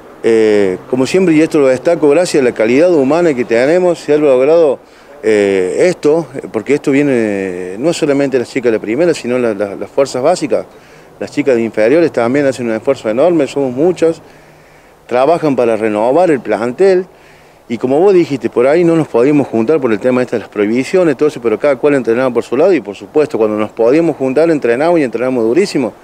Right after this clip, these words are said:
Eh, las chicas lo toman como un profesionalismo, no solamente, esto lo quiero destacar en el entrenamiento, sino en el cuidado diario y todo eso, y eso está, y los frutos son estos que se ven ahora.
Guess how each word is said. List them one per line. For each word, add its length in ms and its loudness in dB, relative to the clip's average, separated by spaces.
Eh, 640 2
las 120 0
chicas 440 0
lo 140 -2
toman 260 0
como 160 0
un 220 -2
profesionalismo, 880 -4
no 160 0
solamente, 560 2
esto 160 -2
lo 100 -2
quiero 180 2
destacar 380 0
en 60 0
el 140 -2
entrenamiento, 500 0
sino 180 -2
en 60 0
el 100 -4
cuidado 360 2
diario 580 2
y 40 -12
todo 160 0
eso, 160 -4
y 60 -4
eso 160 -8
está, 160 -6
y 280 0
los 180 -4
frutos 640 2
son 400 -6
estos 200 -2
que 100 -6
se 120 -4
ven 160 0
ahora. 560 0